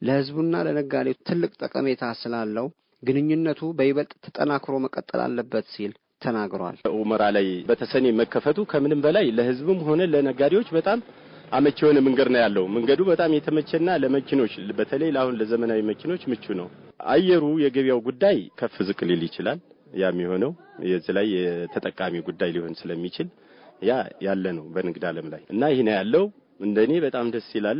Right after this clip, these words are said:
Speaker 2: ተመችቶናል። ጥሩ ነው። ሁለት ሀገሮች ተነፋፍቀን የምንኖር የነበርን ህዝቦች በአንድ ላይ በዚሁ እንዲቀጥልና ያው ግንኙነታችን እንዳያቋርጥ የሚል ሐሳብ አለኝ።
Speaker 1: ከአዲስ አበባ ሞጆ ነጭ ጤፍ ጭኖ የመጣው ነጋዴ ሚካኤል ተስፋይ በበኩሉ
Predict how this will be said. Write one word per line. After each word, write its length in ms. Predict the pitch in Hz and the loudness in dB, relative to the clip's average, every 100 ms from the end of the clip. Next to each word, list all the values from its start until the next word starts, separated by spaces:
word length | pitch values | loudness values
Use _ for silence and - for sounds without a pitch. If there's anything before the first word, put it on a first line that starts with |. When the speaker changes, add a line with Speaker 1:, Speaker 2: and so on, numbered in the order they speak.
| 165 | -4
Speaker 2:
ተመችቶናል። 760 | - 110 104 - 101 90 110 190 - - - - 98 | -4 -2 -4 -4 -2 0 -2 -4 -12 -20 -20 -16 -14
ጥሩ 200 | - 123 120 | -4 0 0
ነው። 160 | 101 110 160 | 0 -2 -4
ሁለት 280 | 117 110 - | -4 -2 -2
ሀገሮች 420 | 101 104 113 - - 95 90 | -2 -2 -6 -6 -12 -12 -8
ተነፋፍቀን 560 | 113 107 110 - 131 | -6 -2 -2 -4 -4
የምንኖር 420 | 117 98 98 104 113 | -2 -2 0 2 2
የነበርን 480 | 95 85 92 87 87 | 2 0 -4 -4 -6
ህዝቦች 360 | 92 107 151 | -6 -2 -2
በአንድ 260 | - 98 92 | -2 -4 -4
ላይ 140 | 95 | -4
በዚሁ 280 | 92 113 107 | 0 0 0
እንዲቀጥልና 640 | 110 104 101 98 - 98 113 - _ _ _ _ | -4 -4 -4 -6 -4 -4 -4 -6 _ _ _ _
ያው 120 | 104 92 _ _ | -4 -4 _ _
ግንኙነታችን 680 | 107 110 101 98 - 92 110 | -2 0 2 0 -2 -6 -2
እንዳያቋርጥ 540 | 92 90 90 90 82 - _ _ _ | -2 -2 -4 -6 -8 -14 _ _ _
የሚል 280 | 92 90 90 | -10 -8 -6
ሐሳብ 320 | 87 92 - 92 | -8 -8 -6 -4
አለኝ። 240 | 104 156 - | -2 -4 -6
Speaker 1:
ከአዲስ 460 | - - 139 156 - | -8 -6 -6 -6 -6
አበባ 300 | 165 151 135 135 | -2 -2 -2 -4
ሞጆ 260 | 127 151 151 120 - | -2 -2 -2 -4 -4
ነጭ 220 | 123 147 - - | -2 -2 -2 -6
ጤፍ 200 | 151 - | -6 -6
ጭኖ 200 | - 135 131 | -6 -2 0
የመጣው 500 | 123 117 - 120 156 - | 0 -4 -4 -4 -4 -6
ነጋዴ 360 | 147 147 139 135 | -6 -4 -4 -4
ሚካኤል 420 | 123 131 - 120 - | -6 -8 -6 -6 -6
ተስፋይ 420 | 127 - - 113 | -10 -8 -8 -6
በበኩሉ 420 | 110 107 - 120 | -6 -8 -8 -8